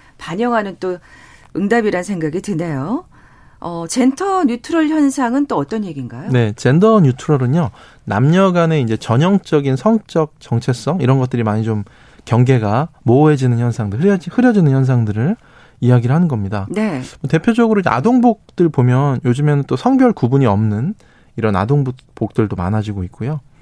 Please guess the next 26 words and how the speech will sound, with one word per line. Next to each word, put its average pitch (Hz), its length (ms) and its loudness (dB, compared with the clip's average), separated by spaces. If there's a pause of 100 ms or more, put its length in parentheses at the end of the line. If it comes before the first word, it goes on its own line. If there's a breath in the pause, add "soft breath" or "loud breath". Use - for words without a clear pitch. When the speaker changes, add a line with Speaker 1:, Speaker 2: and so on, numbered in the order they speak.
(440 soft breath)
Speaker 2:
또 131 500 4
젊은 165 280 2
여성들 170 400 2
사이에서도 143 600 2
요즘에는 117 480 -2 (340 soft breath)
아빠핏이라고 120 920 -4
하는데 101 400 -8 (480 soft breath)
아빠 117 260 -2
옷을 160 280 0
입-, 113 120 -6 (100)
입은 131 260 2
것 120 100 -2
같이 107 560 -4
오버사이즈 127 600 0
재킷을 - 480 -6
입는 101 240 -4
이런 110 200 -6
게 101 120 -8
또 - 140 -14
유행을 110 300 -4
한다. 120 320 -8 (200 soft breath)
이렇게 208 340 0
Speaker 1:
음, - 40 0
Speaker 2:
얘기합니다. 107 480 -4 (100)
Speaker 1:
맞아요. 220 480 -4
뭐 202 260 -4